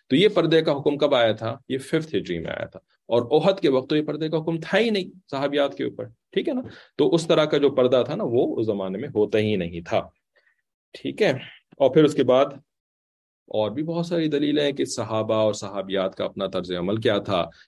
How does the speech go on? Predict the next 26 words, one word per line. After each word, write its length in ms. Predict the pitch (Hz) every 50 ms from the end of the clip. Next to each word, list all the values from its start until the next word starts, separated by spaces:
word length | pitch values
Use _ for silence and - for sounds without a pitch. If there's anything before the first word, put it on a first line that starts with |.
| _ -
کہ 60 | 104
وہ 160 | 98 98 101
جو 140 | 95 95 90
ہے، 60 | 98
وہ 220 | 110 117 135 196 339 - _ -
نہیں 280 | 92 95 113 160 202
نکلا 280 | 202 190 175 185 170 165
کرتی 340 | 156 156 139 143 156 160 143
تھی۔ 240 | 139 143 135 127 - - _
کبھی 340 | - 196 185 175 196 202 196
کبھار، 400 | 196 170 147 123 123 127 131 135 135 -
الا 260 | 156 160 156 160 147
ماشاءاللہ، 440 | 135 127 123 120 - 117 117 123 127
ایک 340 | - - 127 135 131 123 120
دو 140 | 127 123
کیسز 440 | 117 123 - - 113 110 110 113 104
ایسے 280 | 107 95 95 95 104 101
ہیں 60 | 113
کہ 100 | 117 113
جس 180 | 107 110 107 -
کے 60 | 104
اندر 160 | 104 104 107
وہ 60 | 107
نکلی 300 | 113 123 127 - 180 175
تھیں، 160 | 160 139 127 127 - - - - - -
لیکن 360 | 175 190 131 135 196 190 196